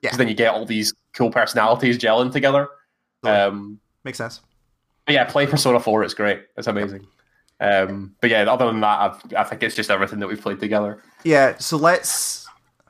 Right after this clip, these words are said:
Speaker 1: I, I'm trying to see, based on how long we've been running, let's talk about Ooblets first, and then we'll go
Speaker 2: Yeah,
Speaker 1: to break,
Speaker 2: okay.
Speaker 1: and we'll talk about other stuff. So Ooblets came out,
Speaker 2: I like
Speaker 1: which,
Speaker 2: Ooblets.
Speaker 1: which is a
Speaker 2: Yeah.
Speaker 1: game that we've been talking about for,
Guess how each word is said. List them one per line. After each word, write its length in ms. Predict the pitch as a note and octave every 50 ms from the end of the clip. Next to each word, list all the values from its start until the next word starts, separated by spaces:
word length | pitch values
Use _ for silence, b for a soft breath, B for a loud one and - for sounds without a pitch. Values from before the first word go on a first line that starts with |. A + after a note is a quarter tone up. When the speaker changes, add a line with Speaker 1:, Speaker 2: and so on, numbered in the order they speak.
| _ _ -
Speaker 1:
I, 140 | - C3+ C3+
I'm 160 | B2 C#3 C#3
trying 160 | C3 D3+ D#3+ C#3+
to 60 | -
see, 220 | D3 C#3+ C3 A2+ G#2 - - - _ _ -
based 200 | D3+ C#3+ - -
on 60 | B2+
how 100 | B2+ B2+
long 140 | B2 B2+ C3
we've 100 | C3 A#2
been 100 | A2+ B2+
running, 280 | B2 B2+ C3 B2 A#2+ b b b b
let's 220 | - E3+ G3 F#3+ -
talk 200 | - F#3 E3+ F3
about 160 | D#3 D#3 -
Ooblets 640 | C#3+ D3 C#3+ D3 C#3+ - - - - - - _ -
first, 460 | - - C#3+ C3 B2+ - - - - -
and 140 | - C3+ B2+
then 160 | C3 B2 B2
we'll 80 | B2 B2
go 80 | - G#3+
Speaker 2:
Yeah, 240 | A#3 A3 G#3+ F#3+ F3 E3
Speaker 1:
to 60 | D3 C3+
break, 40 | C3
Speaker 2:
okay. 160 | C3 - -
Speaker 1:
and 100 | C3 B2+
we'll 80 | B2 A#2
talk 200 | - C#3 A#2+ A2+
about 140 | A2+ B2+ A#2
other 180 | G#2+ A#2+ B2 B2+
stuff. 320 | B2 B2+ B2 B2 - - b b b b b b b b b b b -
So 260 | - - E3 D#3+ G3
Ooblets 220 | F#3 G#3 D#3+ C3 -
came 140 | - D3 C3
out, 140 | C3 C3+
Speaker 2:
I 20 | F3+
like 160 | D3+ C3+ C3+
Speaker 1:
which, 140 | C#3 A#2+ A2+
Speaker 2:
Ooblets. 320 | B2 B2 - _ _ _ _ -
Speaker 1:
which 140 | D3 C#3+ C#3
is 80 | C3
a 60 | C3+
Speaker 2:
Yeah. 240 | A#2+ C3+ D3 D#3+ C#3
Speaker 1:
game 100 | C3+ C3+
that 120 | B2+ - -
we've 140 | C#3 C#3
been 80 | C#3 C3+
talking 240 | - C#3 A#2+ - -
about 340 | G#2+ B2 A#2+ A#2+ A2+ - -
for, 320 | - B2 A2 G#2+ G#2+